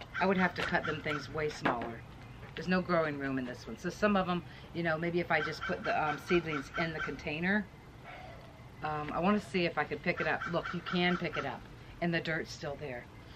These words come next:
I'm either gonna have to cut these smaller or, um, just plant right in the,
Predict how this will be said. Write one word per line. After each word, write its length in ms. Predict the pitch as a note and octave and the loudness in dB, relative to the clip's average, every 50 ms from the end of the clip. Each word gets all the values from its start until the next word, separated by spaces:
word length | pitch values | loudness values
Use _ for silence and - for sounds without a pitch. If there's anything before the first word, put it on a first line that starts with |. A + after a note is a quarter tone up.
| - - - - - - - - | -16 -16 -16 -16 -16 -12 -2 4
I'm 280 | D#3+ E3+ F3+ F#3 F#3 | 6 6 6 6 4
either 200 | - F#3 F3+ F#3+ | 4 2 4 4
gonna 160 | F3 F#3 F3 D#3 | 4 2 2 2
have 180 | D#3+ D#3+ D#3+ | 2 0 -2
to 80 | - - | -2 -2
cut 200 | - G3+ G3+ G#3 | 2 2 4 4
these 180 | G3+ G#3+ G3 | 4 2 2
smaller 680 | - - - F#3 F#3+ F3 E3+ E3 D3+ D3 D3+ D3+ D3+ D3 - - | 0 -2 0 2 4 4 4 4 2 0 -2 -4 -4 -8 -8 -4
or, 480 | - D#3 D#3 D#3 D3+ D3 C#3+ C#3+ C#3+ - - - - - - - - - - - - - - - - - - - - - | -2 -2 0 2 2 0 0 -2 -4 -8 -12 -16 -16 -16 -16 -16 -14 -14 -14 -14 -16 -16 -16 -16 -16 -16 -16 -10 -6 -4
um, 420 | D3+ D3+ D3 C#3 C3+ C#3 C#3 C3+ - - - - - - - - - - | -2 0 0 0 -2 -4 -8 -10 -10 -12 -16 -16 -16 -16 -16 -16 -14 -14
just 160 | F3 - - | -12 -8 -4
plant 240 | - F#3+ F3+ C3+ C#3 | -2 0 0 2 2
right 180 | D#3+ D#3+ D#3+ - | 2 2 2 2
in 140 | E3 D#3+ | -2 -4
the, 160 | D3+ D3 C3+ | -2 -2 -4